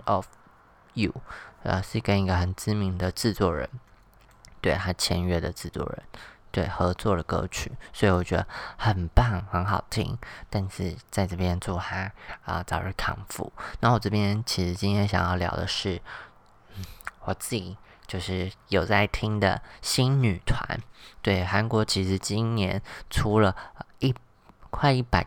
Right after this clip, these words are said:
多个团体吧，没有，没有记错的话。对，然后但是你知道，有时候大公司出的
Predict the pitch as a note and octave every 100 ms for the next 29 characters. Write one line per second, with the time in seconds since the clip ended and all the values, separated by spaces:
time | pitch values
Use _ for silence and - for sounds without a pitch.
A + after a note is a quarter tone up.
0 | - G#2 G#2+ - - F2 F#2 F2+ F#2 F#2+
1 | F2+ - - A2 F#2+ - F2+ G2+ - -
2 | - - - - - - - G2 G2+ G2+
3 | G#2 G#2 G2+ G2+ - - - - - -
4 | F#2+ F2+ G2 F#2+ F#2+ F#2 G2+ - D3+ -
5 | B2+ - B2 A#2 - A2 - F2+ F#2+